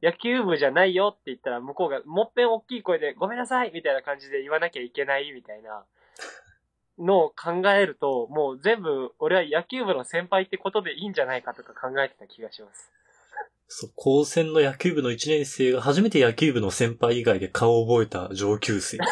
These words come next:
Speaker 1: <laughs>
Speaker 2: 「あの人は違うよ」って。
Speaker 1: うん。
Speaker 2: 「あの人っぽいけど、
Speaker 1: <laughs>
Speaker 2: 先輩じゃないよ」。
Speaker 1: 先輩の顔に該当しない存在みたいなもので覚えられてたかもしれないですよね。
Speaker 2: それが毎年春の風物詩として。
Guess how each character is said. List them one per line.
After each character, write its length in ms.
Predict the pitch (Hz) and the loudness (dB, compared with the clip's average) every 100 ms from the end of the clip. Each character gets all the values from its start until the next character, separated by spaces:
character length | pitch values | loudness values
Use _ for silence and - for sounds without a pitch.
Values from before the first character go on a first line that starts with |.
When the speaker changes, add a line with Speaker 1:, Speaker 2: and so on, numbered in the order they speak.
| 185 - 175 | -2 -2 0
Speaker 1:
<laughs> 200 | 175 175 165 170 - - | 0 0 -2 -2 -2 2
Speaker 2:
「あ 120 | 147 | 4
の 80 | 247 | 4
人 180 | - | 4
は 60 | 190 | -6
違 320 | - 101 104 | -2 2 4
う 40 | 107 | 4
よ」 120 | 117 | 2
っ 40 | |
て。 200 | - - - - - - | 0 -20 -16 -14 -14 -8
Speaker 1:
う 80 | 127 | -2
ん。 380 | 120 113 120 131 _ _ | -2 -2 -12 -20 _ _
Speaker 2:
「あ 60 | - | 0
の 80 | 185 | 2
人 160 | 190 | 2
っ 80 | - | 0
ぽ 160 | - 262 | 4 2
い 100 | 240 | 2
け 120 | 220 | 0
ど、 220 | 247 262 - | 0 -2 -4
Speaker 1:
<laughs> 40 | 156 | -4
Speaker 2:
先 200 | 185 135 | 0 2
輩 140 | 135 | 2
じ 80 | 135 | 2
ゃ 20 | |
な 80 | 147 | 4
い 80 | 147 | 2
よ」。 220 | 117 139 _ _ _ _ | 0 -2 _ _ _ _
Speaker 1:
先 280 | - 233 262 - | -4 -2 -2 -2
輩 200 | 262 254 | 0 0
の 100 | 240 | 0
顔 300 | 240 233 233 | 2 4 2
に 340 | 233 226 147 | -2 -12 -10
該 260 | 139 175 208 | -2 0 2
当 180 | 220 208 | 0 0
し 180 | - | -2
な 120 | 190 196 | 0 0
い 60 | |
存 300 | 196 196 180 | 0 -2 -2
在 260 | 175 175 180 | 0 -2 -2
み 100 | 170 | -8
た 80 | 135 | -8
い 100 | 117 | -8
な 120 | 120 | -10
も 140 | 113 120 | -10 -10
の 100 | 120 | -12
で 100 | 110 110 _ | -16 -20 _
覚 200 | 127 127 | -8 -4
え 20 | |
ら 60 | 123 | -4
れ 40 | |
て 60 | 110 | -6
た 80 | - | -14
か 80 | 107 | -18
も 60 | |
し 60 | - | -18
れ 60 | |
な 60 | - | -20
い 20 | |
で 60 | - | -20
す 60 | |
よ 60 | - | -20
ね。 60 | - | -18
Speaker 2:
そ 180 | - 113 | -4 0
れ 60 | |
が 80 | 101 | 2
毎 180 | 98 98 | 4 2
年 100 | - | 0
春 280 | - 135 113 | 4 4 4
の 80 | 98 | -2
風 240 | 127 120 | -2 -2
物 240 | 117 117 | -2 -2
詩 140 | 113 - | -2 -2
と 100 | 113 | -6
し 100 | - | -10
て。 180 | 113 | -10